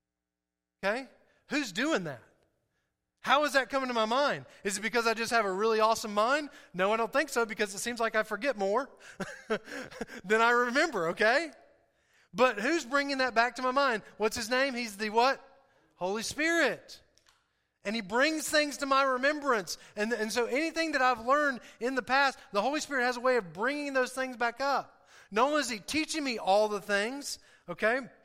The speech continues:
through his word and through his guidance, but also he's bringing back to memory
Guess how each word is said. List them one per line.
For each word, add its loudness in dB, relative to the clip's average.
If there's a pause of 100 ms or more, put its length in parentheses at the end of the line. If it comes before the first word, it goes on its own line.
(520)
through -2
his 0
word 4 (180)
and -10
through -4
his -4
guidance, 2 (460)
but 0
also 4
he's -4
bringing -2
back 2
to -4
memory 0